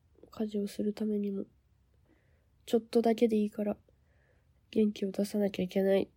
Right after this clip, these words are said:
と思って、木麦を開けてしまったのだけど、全然木麦飲んでも元気にならないんですけど、Uberで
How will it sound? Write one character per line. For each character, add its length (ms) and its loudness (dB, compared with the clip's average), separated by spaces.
と 80 -6
思 140 -2
っ 20 -6
て、 300 -6
木 160 -6
麦 380 -2
を 80 -4
開 100 -2
け 140 -8
て 140 -8
し 140 -8
ま 100 -2
っ 120 -12
た 120 -2
の 160 -4
だ 120 -8
け 120 -4
ど、 140 -8
全 160 -6
然 180 -4
木 160 -10
麦 280 -4
飲 80 -2
ん 100 -2
で 80 0
も 100 -2
元 240 -2
気 180 -4
に 60 0
な 100 0
ら 120 2
な 100 6
い 60 4
ん 20 0
で 80 0
す 100 -8
け 100 2
ど、 200 4
Uber 360 2
で 180 0